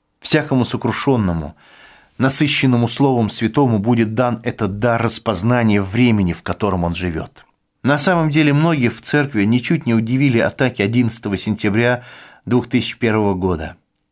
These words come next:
Целыми месяцами до этой катастрофы церковь на Таймс-сквер проводила ходатайственные молитвенные собрания, на которых молящиеся много плакали, ещё не зная, откуда надвигался суд. Но нам было дано знание,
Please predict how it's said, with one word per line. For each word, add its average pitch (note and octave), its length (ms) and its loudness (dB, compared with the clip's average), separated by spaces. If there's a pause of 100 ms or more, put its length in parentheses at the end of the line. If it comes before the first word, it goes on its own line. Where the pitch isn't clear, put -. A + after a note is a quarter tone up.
(240)
Целыми F3 400 0
месяцами D#3+ 640 0
до A#2 120 0
этой C3+ 220 0
катастрофы C3 640 -2
церковь B2+ 500 -2
на A#2 120 0
Таймс-сквер C3 840 0 (320)
проводила C3 500 2
ходатайственные B2+ 880 0
молитвенные A2+ 600 2
собрания, A2+ 760 0 (280)
на B2 160 0
которых C3 500 0 (220)
молящиеся A#2 720 0
много A2 300 0
плакали, B2+ 500 0
ещё F#2+ 260 0
не A2+ 140 4
зная, A#2+ 400 2
откуда A#2 640 -2 (340)
надвигался G#2+ 640 -2
суд. - 480 -6 (440)
Но A2 120 -2
нам A#2 220 2
было G#2+ 180 2
дано G2+ 280 0
знание, F#2 560 -2